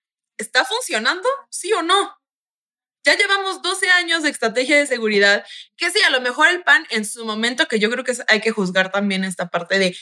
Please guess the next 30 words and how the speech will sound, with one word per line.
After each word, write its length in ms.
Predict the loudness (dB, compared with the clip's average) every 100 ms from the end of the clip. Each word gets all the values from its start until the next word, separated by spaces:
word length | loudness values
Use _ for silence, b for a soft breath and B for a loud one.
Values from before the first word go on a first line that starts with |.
| B -4
en 140 | -2
sus 180 | -2 -6
contextos, 640 | -6 -6 -6 -4 -4 -4 B B
es, 200 | -2 0 0
ok, 160 | 0
en 200 | 0 0
su 120 | -2 -2
momento 320 | -2 -2 2
decidió 520 | 0 0 -4 0 0
ser 280 | 2 2 2
militarista, 640 | 0 -2 -4 -6 -2 2 4 4 -2
hizo 260 | -6 -4 0
la 140 | 2
guerra 240 | 4 2 0
contra 260 | 0 2
el 60 | 4
narco. 340 | 4 2 -4 -10 b b b _
Doce 320 | _ 0 2
años 260 | 0 0 -4
después, 640 | -6 -2 -2 -2 -4 -14 _
<laughs> 80 | _
veinte 340 | -2 -2 0 -2
años 220 | -2 -6
después, 420 | -8 0 0 0 B B -2
estamos 440 | 0 2 0 0
viendo 260 | -2 -4 -4
que 80 |
no 140 | -6 -6
funcionó, 760 | -8 -8 -6 -2 0 0 -4 _ _ _ _
que 220 | 2 2